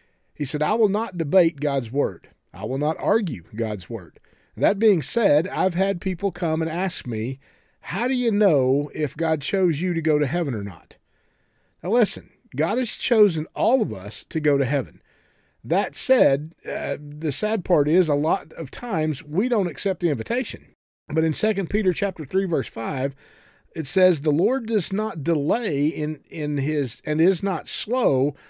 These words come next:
about his promise, as some count slowness, but is patient with you, not wishing anyone to perish, but that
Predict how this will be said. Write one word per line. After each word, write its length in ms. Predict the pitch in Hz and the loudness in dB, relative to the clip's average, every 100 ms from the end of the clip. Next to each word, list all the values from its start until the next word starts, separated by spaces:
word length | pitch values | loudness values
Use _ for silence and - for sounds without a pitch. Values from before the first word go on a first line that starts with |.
| - | -16
about 320 | 139 139 175 156 | -4 2 4 4
his 180 | 147 | -2
promise, 720 | - - 240 233 131 135 - - - - | -8 -10 -6 -4 -2 -2 -4 -16 -20 -6
as 180 | 143 139 | -2 -2
some 540 | - 202 185 151 156 - _ _ - | -2 0 2 0 -2 -4 _ _ -4
count 300 | 165 143 - | -2 -2 -4
slowness, 680 | - 214 165 104 - - - _ _ _ _ _ | -2 2 2 -2 -12 -18 -20 _ _ _ _ _
but 240 | 135 160 170 | 0 2 4
is 240 | 175 143 | 4 2
patient 560 | - - 240 240 - 135 | 0 0 0 -2 -4 -2
with 260 | 135 - | -2 -2
you, 360 | 117 113 120 151 _ _ - | -4 0 0 -2 _ _ -10
not 420 | 120 175 240 233 | -4 -2 -2 -6
wishing 640 | 175 190 214 - 226 226 - _ - | 0 2 2 2 -2 -4 -8 _ -6
anyone 840 | 226 262 196 131 117 110 117 135 _ - | -4 0 0 0 -2 -2 -4 -6 _ -12
to 100 | - | -8
perish, 640 | - 233 151 101 - - _ _ _ - | -2 0 0 -2 -8 -12 _ _ _ -4
but 220 | 151 151 | -4 2
that 180 | 160 | 2